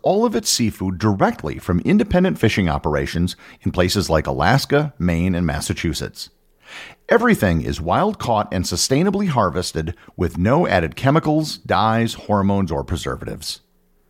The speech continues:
The result is some of the finest salmon, scallops, cod, and shrimp delivered directly to your door. Sign up for ButcherBox today by going to butcherbox dot com slash daily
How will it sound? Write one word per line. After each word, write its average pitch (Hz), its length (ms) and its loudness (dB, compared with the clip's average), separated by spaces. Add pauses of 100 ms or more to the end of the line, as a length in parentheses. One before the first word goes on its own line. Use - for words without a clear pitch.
(260)
The 113 100 4
result 139 400 4
is - 120 0
some 92 160 0
of 73 40 -4
the - 60 -6
finest 131 480 0
salmon, 160 460 0
scallops, 127 580 0
cod, 113 340 2
and 185 140 0
shrimp 80 380 -2 (180)
delivered 139 400 4
directly 95 440 0
to - 120 -8
your 76 160 -2
door. 58 400 -6 (960)
Sign 254 300 0
up 294 100 0
for 208 100 0
ButcherBox 165 640 0
today - 460 0 (280)
by 123 100 2
going 120 240 2
to 101 40 2
butcherbox 208 600 0
dot 143 220 0
com 110 260 4
slash 92 380 0
daily 82 420 -4